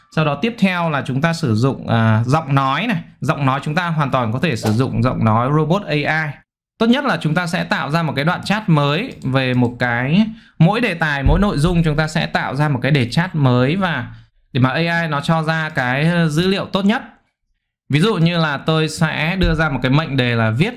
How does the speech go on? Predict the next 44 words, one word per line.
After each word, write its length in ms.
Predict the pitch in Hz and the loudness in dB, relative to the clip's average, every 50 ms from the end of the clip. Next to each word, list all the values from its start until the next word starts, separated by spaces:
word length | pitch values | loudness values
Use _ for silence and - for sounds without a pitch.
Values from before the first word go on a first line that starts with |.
| - - - | -10 -16 -4
đoạn, 260 | 120 160 156 147 135 - - - _ _ _ _ _ _ | -2 0 0 0 -2 -6 -16 -20 _ _ _ _ _ _
viết 140 | - 156 226 | 0 0 2
đoạn 240 | 226 208 185 - 147 | 2 0 0 0 0
văn 280 | 139 175 170 170 170 160 | 0 0 2 2 2 2
về 180 | 151 143 127 | 2 0 -2
chủ 200 | 120 - 123 107 | -2 0 0 2
đề 320 | 110 117 117 117 113 110 107 | 4 4 4 4 2 2 0
sức 240 | 107 - - 247 | 0 0 2 4
mạnh 280 | 226 185 175 - - 120 | 4 2 2 0 0 2
người 220 | 117 117 113 110 | 4 4 4 4
hướng 240 | 107 117 113 127 156 | 4 4 6 6 4
nội 240 | 185 175 151 - - - | 4 2 0 -4 -6 -2
theo 420 | 139 139 135 131 131 131 127 123 - - - _ _ | 0 0 2 2 2 0 -2 -4 -8 -20 -20 _ _
văn 240 | - 123 143 143 143 | -2 0 2 2 0
phong 260 | 139 - 160 143 139 | 0 0 0 0 0
trang 280 | 127 - 156 143 143 143 | 0 0 0 0 0 0
trọng. 220 | - 170 165 143 - - - _ _ _ _ _ _ _ _ _ _ _ _ _ _ - - - _ _ _ _ | 0 -2 -2 -2 -8 -14 -20 _ _ _ _ _ _ _ _ _ _ _ _ _ _ -20 -20 -20 _ _ _ _
Thì 120 | - 123 | 2 4
ngay 140 | 131 151 165 | 4 4 2
lập 120 | 160 131 - | 0 -2 0
tức 240 | - 190 226 226 208 | -2 -2 -2 0 0
nó 480 | 143 135 131 123 123 123 131 143 160 175 | 2 2 4 4 2 2 2 2 2 2
viết 260 | 165 175 196 233 240 | 2 2 2 0 -2
ra. 300 | 165 151 147 147 143 139 - - _ _ _ _ _ _ _ _ _ _ _ _ _ _ _ _ _ _ _ _ _ _ - - - - - - - _ _ - | -2 -2 -2 -2 -4 -6 -10 -20 _ _ _ _ _ _ _ _ _ _ _ _ _ _ _ _ _ _ _ _ _ _ -18 -18 -18 -20 -20 -20 -20 _ _ -2
Đây 140 | 180 202 | -2 0
là 280 | 202 185 175 160 151 147 | 2 2 2 2 0 0
viết 200 | 139 156 220 220 | 0 -2 -2 0
nội 180 | 220 208 160 143 | 0 0 0 2
dung, 300 | 139 170 196 175 170 165 - - - | 0 0 2 2 0 0 -2 0 2
tôi 200 | 170 170 165 165 | 2 4 4 2
vừa 260 | 143 147 143 131 127 | 2 2 2 2 2
ra 240 | 123 143 160 165 160 | 2 0 0 0 -2
một 200 | 151 135 120 113 113 | -2 -2 -2 -2 -2
cái 280 | 120 117 113 117 131 147 | -2 0 0 2 4 4
mệnh 420 | 156 156 147 135 147 151 135 139 | 4 4 4 4 4 4 4 2
lệnh, 160 | 147 151 - - - 131 - - - _ _ | 0 0 -2 -6 -12 -14 -14 -14 -20 _ _
một 120 | 131 123 120 | 0 2 2
cái 80 | 127 120 | 2 2
câu 140 | 127 156 156 | 2 2 2
lệnh 340 | 160 160 165 - - 127 113 | 2 2 0 -2 -4 -2 -2
về 240 | 120 120 120 117 110 | 0 0 0 0 0
viết 220 | 110 151 202 208 | 0 0 -2 0
nội 180 | 202 170 139 131 | -2 -2 0 0
dung. 320 | 131 156 160 151 139 - | 0 0 0 0 -4 -8